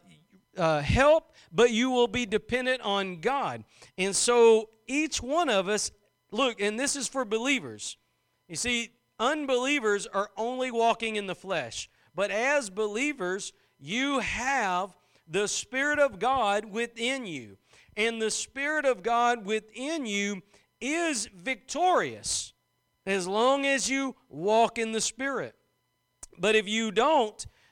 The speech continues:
you will begin to be led by the flesh. And now, and we know that the flesh is there to destroy. Look at verse seventeen. "The flesh lusts against the spirit, and the spirit against the flesh. These are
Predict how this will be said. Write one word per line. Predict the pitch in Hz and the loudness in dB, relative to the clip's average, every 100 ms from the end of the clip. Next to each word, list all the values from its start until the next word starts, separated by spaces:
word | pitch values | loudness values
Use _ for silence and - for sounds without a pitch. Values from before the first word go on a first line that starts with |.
| - | -16
you | 175 214 214 214 170 | -6 -4 -4 -6 -10
will | 180 214 208 208 | 0 4 4 2
begin | 170 185 165 220 226 | -4 -12 -4 0 0
to | 214 | -2
be | 202 208 | -4 -2
led | 190 208 220 | -2 0 0
by | 185 175 | 2 2
the | 165 | 0
flesh. | - 202 151 113 - - | -2 -2 0 -2 -6 -2
And | 185 190 | -2 0
now, | 196 196 - | 0 0 -2
and | 185 202 | -6 -4
we | 208 240 | -4 0
know | 233 233 | 4 4
that | 214 | 4
the | 185 | 0
flesh | 165 208 202 | 0 2 2
is | 196 165 | 0 0
there | 185 | 2
to | 175 | 2
destroy. | 170 156 - 208 170 | 0 -2 0 0 2
Look | 160 175 | 0 0
at | |
verse | 170 160 | 0 0
seventeen. | 170 139 - 262 127 _ _ - - - | -2 -4 -4 -4 -6 _ _ -20 -18 -2
"The | 185 | -2
flesh | - 208 247 240 - | 0 2 4 4 2
lusts | 220 226 233 - | 0 4 4 2
against | 233 226 - | 0 0 -2
the | - | -2
spirit, | 208 - 185 226 233 | -2 0 0 0 -2
and | 220 | -4
the | |
spirit | 208 - 208 226 | -4 0 2 2
against | 214 208 | 2 0
the | 202 | -2
flesh. | 185 185 220 233 | -2 0 0 0
These | 196 214 190 | -2 -2 0
are | 175 | -2